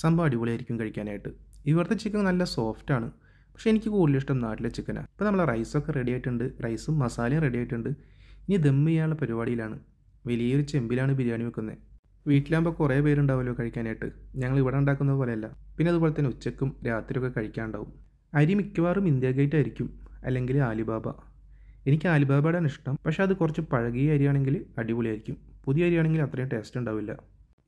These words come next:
ചിക്കൻ ഫ്രൈ ചെയ്തിട്ട് ബിരിയാണിക്ക് ഉണ്ടാക്കണ മസാല ഉണ്ടല്ലോ, അത് അടിപൊളിയായിരിക്കും കഴിക്കാനായിട്ട്. ഒരു രക്ഷയില്ലാത്ത ടേസ്റ്റാണ് വീട്ടിലെ ബിരിയാണി. പിന്നെ വേറെ രസം എന്താണെന്ന് വെച്ച് കഴിഞ്ഞാൽ വീട്ടിലാകുമ്പോൾ നമ്മൾ ഒന്നും അറിയേണ്ട ആവശ്യമില്ല. ഫുഡ് കഴിക്കാൻ ടൈമിൽ നമുക്ക് നേരെ ടേബിളിൽ കിട്ടും.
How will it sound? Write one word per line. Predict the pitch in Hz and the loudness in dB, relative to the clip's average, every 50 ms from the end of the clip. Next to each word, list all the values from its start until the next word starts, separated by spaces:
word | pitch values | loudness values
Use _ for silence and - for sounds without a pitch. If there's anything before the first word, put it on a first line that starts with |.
| _ - | _ -4
ചിക്കൻ | - 156 - - 190 190 180 | -4 -4 -2 0 -2 -2 2
ഫ്രൈ | 175 170 165 165 160 | 2 2 2 4 4
ചെയ്തിട്ട് | 165 165 165 160 175 156 139 | 2 2 2 2 2 4 4
ബിരിയാണിക്ക് | 117 117 117 120 127 127 - 143 | 4 2 0 -2 -2 0 2 2
ഉണ്ടാക്കണ | 139 143 143 147 147 143 131 | 2 2 2 2 2 2 2
മസാല | 113 - 117 117 120 127 123 | 0 -2 -4 -2 -2 -2 -2
ഉണ്ടല്ലോ, | 113 107 107 101 - - - 131 | -4 -4 -4 -6 -8 -6 -4 -2
അത് | 156 165 127 | 0 0 0
അടിപൊളിയായിരിക്കും | 113 123 139 143 135 131 123 - 123 117 | 0 0 2 2 2 2 0 -2 -4 -4
കഴിക്കാനായിട്ട്. | 113 107 104 110 113 110 107 101 98 104 - - - - - - - - | -4 -4 -4 -6 -6 -6 -6 -8 -8 -10 -10 -12 -16 -20 -20 -18 -6 -4
ഒരു | 165 - 139 | 0 0 0
രക്ഷയില്ലാത്ത | 117 - - - 139 139 135 135 135 - | -2 -2 -2 0 0 2 2 0 0 -2
ടേസ്റ്റാണ് | 113 107 - - 120 117 113 | -2 -4 -2 -4 -4 -2 -2
വീട്ടിലെ | 110 101 - 107 110 110 110 | -2 -4 -4 -4 -4 -4 -2
ബിരിയാണി. | 110 107 107 107 104 104 101 - - - - - - - - - - | -4 -4 -4 -4 -6 -8 -10 -12 -16 -20 -20 -20 -20 -20 -20 -8 -2
പിന്നെ | - 202 220 190 151 | 2 2 4 6 4
വേറെ | 131 127 135 156 170 | 4 4 2 2 2
രസം | 165 156 - 160 | 0 0 0 0
എന്താണെന്ന് | 160 160 156 156 | 0 2 2 2
വെച്ച് | 151 - 151 | 2 2 2
കഴിഞ്ഞാൽ | 147 143 139 139 135 - - - - - | 2 4 4 4 2 0 -2 -10 -6 -2
വീട്ടിലാകുമ്പോൾ | 120 117 120 - - 151 151 156 160 156 | 0 0 0 0 0 0 2 4 4 4
നമ്മൾ | 156 151 156 151 | 4 4 4 2
ഒന്നും | 131 113 117 123 | 2 0 -2 -2
അറിയേണ്ട | 135 127 123 117 117 113 | -2 -2 -2 -2 -2 -4
ആവശ്യമില്ല. | 110 - - 113 107 104 - - - - - - - - - - - - - | -6 -4 -4 -4 -4 -4 -6 -10 -14 -20 -20 -20 -20 -20 -20 -20 -20 -12 -6
ഫുഡ് | - 117 113 123 131 | -6 -4 -4 0 2
കഴിക്കാൻ | 143 117 104 - 123 123 123 | 2 0 2 0 -2 -2 0
ടൈമിൽ | 131 131 127 123 123 127 - 131 120 | 0 0 0 0 -2 -2 -2 -4 -4
നമുക്ക് | 117 - 131 131 | -4 -4 -2 -2
നേരെ | 120 107 107 113 117 - | -2 -2 -2 -2 -2 -2
ടേബിളിൽ | 117 107 104 107 107 117 117 104 | -2 -2 -2 -2 -2 -2 -2 -2
കിട്ടും. | - - - | -4 -6 -10